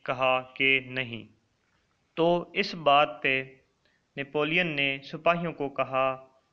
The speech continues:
کہ تم سب میرے ساتھ آگے بڑھو، تو جب آلپس پہاڑ آئے گا تو میں تمہیں بتا دوں گا، تو پھر تم خود فیصلہ کر لینا کہ تم لوگوں نے آگے بڑھنا ہے یا نہیں۔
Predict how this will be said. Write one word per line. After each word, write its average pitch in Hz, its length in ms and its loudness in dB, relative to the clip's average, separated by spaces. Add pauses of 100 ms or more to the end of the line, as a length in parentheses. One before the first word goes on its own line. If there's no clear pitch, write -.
(100)
کہ 175 200 0
تم 190 160 -2
سب 180 200 2 (100)
میرے 147 280 0
ساتھ 135 400 0
آگے 135 360 -2
بڑھو، 117 500 -8 (560)
تو 185 100 -2
جب 196 220 2 (180)
آلپس 175 460 0
پہاڑ 147 360 2
آئے 165 320 4
گا 151 200 2
تو 143 160 -8
میں 143 260 2
تمہیں 139 400 -8
بتا 135 440 0
دوں 117 300 -8
گا، 107 240 -12 (1120)
تو 226 220 2
پھر 220 160 2 (100)
تم 190 260 -2
خود 196 360 -4
فیصلہ 185 300 2
کر 180 260 2
لینا 143 420 -2 (100)
کہ 143 80 -4
تم 156 400 -4
لوگوں 143 300 -2
نے 143 180 -4
آگے 139 300 2
بڑھنا 147 520 -4
ہے 135 260 -8
یا 131 120 -4
نہیں۔ 117 460 -12